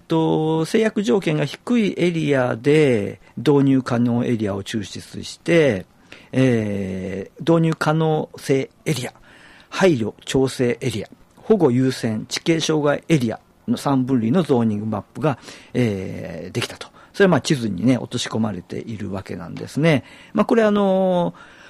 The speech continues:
えー、外国、ドイツなんかではね、もうすでに行われているんですが、なかなか日本では、えー、できてなくって、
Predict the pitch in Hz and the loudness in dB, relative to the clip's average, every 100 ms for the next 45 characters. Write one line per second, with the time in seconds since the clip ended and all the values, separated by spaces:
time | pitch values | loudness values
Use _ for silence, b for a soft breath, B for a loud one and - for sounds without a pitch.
0 | B 160 160 151 147 139 220 277 - 240 | B 0 2 2 2 4 2 2 -2 0
1 | 220 - 185 - 202 254 156 123 95 92 | 0 -2 -8 0 2 2 0 0 -4 -2
2 | 123 127 - 139 123 143 120 101 98 - | 0 0 0 2 2 2 -2 -2 -4 -4
3 | 117 110 107 - 110 110 104 104 98 127 | -2 -2 -4 -6 -4 -4 -2 -6 -6 -2
4 | 123 170 196 202 190 170 117 101 92 B | 0 2 0 2 4 4 2 -2 -6 B
5 | B B B 117 113 123 - 110 117 - | B B B -2 0 -2 -2 -4 -4 -6
6 | - _ - 190 151 | -16 _ 2 4 6